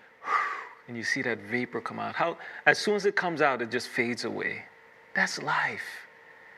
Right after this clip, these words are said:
And I think we, we sometimes can, can just not even think about how short life is. And for some of us, it doesn't mean that we're gonna live till a hundred. Some of us, well, I remember my,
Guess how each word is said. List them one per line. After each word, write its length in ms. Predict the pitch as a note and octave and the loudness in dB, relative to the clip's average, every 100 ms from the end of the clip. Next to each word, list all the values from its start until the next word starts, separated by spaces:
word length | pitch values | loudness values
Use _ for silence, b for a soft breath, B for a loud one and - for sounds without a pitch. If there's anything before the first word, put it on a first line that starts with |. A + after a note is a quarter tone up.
| B B | B B
And 100 | D3 | 6
I 80 | D#3 | 6
think 200 | D#3 A3 | 6 2
we, 280 | G3 F#3+ F#3 | 0 -2 0
we 80 | F3 | 0
sometimes 500 | - F3 F3 E3+ D#3 | 0 -2 2 0 2
can, 380 | D3 B2+ A#2+ A2+ - - | 0 0 -2 -6 -6 0
can 380 | C3 A#2 A2 - B B B B B - | 0 0 -4 -8 B B B B B -2
just 320 | - F#3 - | 2 4 2
not 340 | D#3+ E3 E3+ E3 - - | 2 4 4 2 -8 -2
even 300 | E3+ D#3 C3 | 0 0 -2
think 260 | - F#3+ F#3+ | 0 2 4
about 240 | C#3 C3 | 2 2
how 160 | C#3 C#3 | 0 0
short 340 | - D3 C3 | 0 0 0
life 320 | B2 B2+ - | -2 -4 -2
is. 480 | E3 D3 - - - - - - - - - - - D3+ | -2 -2 -6 -10 -12 -18 -20 -20 -20 -20 -20 -20 -2 0
And 120 | C#3+ | 4
for 140 | D#3+ | 2
some 240 | - G#3+ A3+ | 4 2 2
of 120 | F3 | 4
us, 140 | F3 | 2
it 120 | F3+ | 4
doesn't 300 | E3+ F#3+ G3 | 2 2 0
mean 200 | F3+ A3 | 0 2
that 120 | G#3+ F#3 | 2 2
we're 120 | F3 | 2
gonna 180 | E3+ D#3+ | 0 0
live 320 | D#3+ F#3 - | 2 0 0
till 320 | F#3 E3+ E3 | 2 2 2
a 80 | D3+ | 0
hundred. 680 | F3 G#3+ F3+ C#3 F#2+ - - - - _ - - _ _ _ _ - - | 0 0 0 0 -2 -4 -10 -16 -20 _ -20 -20 _ _ _ _ -20 -18
Some 220 | - E3+ | -4 0
of 160 | F3+ E3 | 0 2
us, 220 | F3+ F#3 | 0 0
well, 220 | E3 D#3+ | 0 2
I 60 | D3+ | 2
remember 300 | D3+ D#3 D#3 | 0 0 2
my, 260 | D3+ C3+ | 4 2